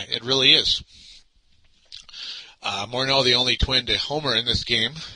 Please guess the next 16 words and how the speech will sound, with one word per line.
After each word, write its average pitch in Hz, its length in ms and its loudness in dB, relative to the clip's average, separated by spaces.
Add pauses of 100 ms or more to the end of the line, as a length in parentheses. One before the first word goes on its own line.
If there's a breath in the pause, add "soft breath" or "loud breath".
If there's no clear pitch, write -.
(760 loud breath)
Denard 117 240 -2
Span 131 300 4
getting 131 180 2
his 127 120 2
seventh 131 320 2
R 127 120 4
B 123 160 4
I. 117 180 6
Carlos 117 400 -2
Gomez, 120 340 0
his 101 140 -4
thirty-first 123 640 -4
R 123 100 2
B 117 160 2
I. 113 60 0
Castilla, 180 640 0